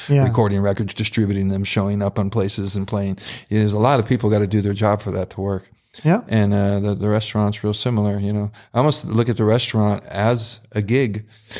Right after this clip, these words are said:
Speaker 2: You know, there's this pre-open time, which I liken to sound check,
Speaker 1: Mm-hmm.
Speaker 2: where they're adjusting lights on the stage and they're,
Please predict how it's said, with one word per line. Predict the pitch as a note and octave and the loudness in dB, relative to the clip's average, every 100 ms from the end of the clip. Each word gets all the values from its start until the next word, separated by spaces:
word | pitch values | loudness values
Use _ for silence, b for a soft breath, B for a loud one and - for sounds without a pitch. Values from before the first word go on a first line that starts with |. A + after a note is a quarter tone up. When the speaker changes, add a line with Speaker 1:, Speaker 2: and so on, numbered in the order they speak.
| B B - | B B 0
Speaker 2:
You | G2+ | 2
know, | G2+ | 2
there's | G2+ G#2 - | 2 0 0
this | G#2+ | -2
pre-open | - - C#3 B2 A#2 A#2 B2+ | -4 -2 0 4 2 2 0
time, | B2 B2 B2+ B2+ A#2 | 2 2 2 0 -2
which | G#2+ G#2+ | -2 0
I | G#2 | 2
liken | G#2 G#2+ G#2+ G#2 | 2 0 -2 -2
to | G2 | -6
sound | - G#2 A2+ | -2 0 0
check, | A2+ A#2 A#2 - | 0 -2 -2 -2
Speaker 1:
Mm-hmm. | F3+ D3+ D#3 D#3 | 2 4 4 4
Speaker 2:
where | A2 | 4
they're | A2 G#2 | 4 2
adjusting | G2+ A#2 A2 A#2 A2 | 0 -2 -2 -2 0
lights | G#2 G#2 G#2+ G#2 A2 | 0 -2 -4 -4 -4
on | G#2 | -4
the | G#2 | -6
stage | - G#2+ G#2 G2+ G2+ F#2+ | -4 -2 -2 -2 -4 -6
and | G2+ | -6
they're, | G2+ | -8